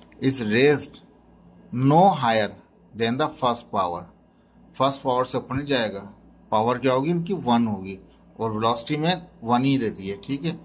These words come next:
और जब acceleration वगैरह ले लेते हैं तो वहाँ पे square में हो जाती है। और यहाँ पे क्या है? वो second power, समझ? Square, quadratic है, Linear फर्स्ट power में आ जाएगा, और quadratic जो आ जाएगा वो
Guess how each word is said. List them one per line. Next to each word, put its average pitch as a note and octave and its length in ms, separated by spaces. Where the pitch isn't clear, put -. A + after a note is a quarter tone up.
और G#2+ 80
जब A#2+ 120
acceleration C#3 440
वगैरह C#3+ 220
ले C3+ 140
लेते C#3 220
हैं E3 80
तो E3 60
वहाँ C3+ 160
पे D3+ 160
square A#2+ 320
में G#2+ 100
हो G2 60
जाती F#2 320
है। G2 60
और G2+ 80
यहाँ G#2+ 160
पे B2+ 140
क्या D3 120
है? D#3 60
वो D#3+ 260
second C3+ 640
power, F#2+ 300
समझ? C#3+ 180
Square, G2+ 420
quadratic B2 520
है, D#3 160
Linear D3 320
फर्स्ट - 320
power C#3 300
में D#3 200
आ D3+ 60
जाएगा, E3 320
और C#3+ 380
quadratic B2+ 500
जो C#3 100
आ C3 80
जाएगा C3+ 340
वो F3 380